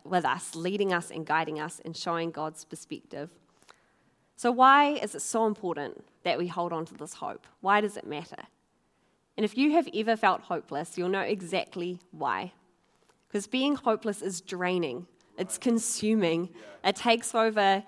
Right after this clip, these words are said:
Speaker 1: any kind of rational thinking that you could have, and you just feel lost and empty. But hope takes the power out of our circumstances, and it gives it back to God.
Speaker 2: Right.
Speaker 1: It gives it back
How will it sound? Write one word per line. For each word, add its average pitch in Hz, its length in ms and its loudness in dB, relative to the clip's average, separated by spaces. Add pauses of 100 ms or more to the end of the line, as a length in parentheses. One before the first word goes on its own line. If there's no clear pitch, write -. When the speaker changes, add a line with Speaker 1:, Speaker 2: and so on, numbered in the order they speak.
(120)
Speaker 1:
any 226 220 4
kind 240 200 4
of 196 120 2
rational 208 400 2
thinking 202 400 2
that 156 120 0
you 196 120 -4
could 180 160 -4
have, 190 280 0
and 185 160 0
you 185 120 0
just 202 400 -4 (180)
feel 185 480 -2
lost 170 560 -4
and 170 320 -8
empty. 160 440 -8 (1080)
But 226 160 8
hope 220 500 2 (200)
takes 226 260 0
the 208 140 -2
power 254 460 6
out 202 180 4
of 202 80 -2
our 185 100 4
circumstances, 170 880 -6
and 185 160 -2
it 185 160 -6
gives 208 260 0
it - 220 -2
back - 440 -2
to 175 180 -6
God. 98 420 -6
Speaker 2:
Right. 139 300 -20 (240)
Speaker 1:
It 180 160 -4
gives 214 260 2
it 220 240 -2
back - 360 0